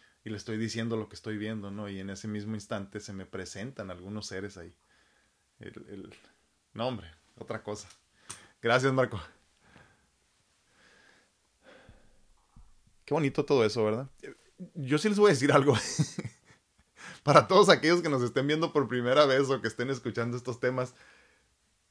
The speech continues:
yo igual que tú en algún momento hace muchos años, hace, no sé, veinticinco años más, cuando me hablaban de estas cosas, yo me reía, ¿eh?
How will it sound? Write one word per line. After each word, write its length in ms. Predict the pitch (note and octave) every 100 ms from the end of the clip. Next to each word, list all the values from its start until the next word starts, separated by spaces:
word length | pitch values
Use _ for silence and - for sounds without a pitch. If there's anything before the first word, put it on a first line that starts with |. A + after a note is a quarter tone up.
| _ _ _ _ _ _
yo 240 | E3+ C#3+ C#3+
igual 320 | F3 F3+ F3+
que 120 | F#3
tú 200 | - D3+
en 100 | E3
algún 280 | C3 A2 B2+
momento 320 | C#3 C3+ C3+
hace 140 | B2 A#2+
muchos 360 | G#2+ A#2 -
años, 280 | - C3+ A#2
hace, 200 | A#2 A2+
no 140 | G#2+
sé, 140 | A2 A2
veinticinco 640 | A2 G#2+ G2+ - A#2 G#2+
años 360 | G#2+ A2+ G#2+ A2
más, 380 | G#2+ A#2 - - _ _ -
cuando 200 | A2 A#2
me 80 |
hablaban 300 | G2+ G#2 A#2+
de 60 | C#3
estas 220 | C#3+ C#3
cosas, 460 | - C3+ C#3 C3+ - _ _ _ _ _ _ _ _ _
yo 140 | G#2+
me 120 | A2 B2+
reía, 400 | F#2 F2 G2+
¿eh? 120 | E2+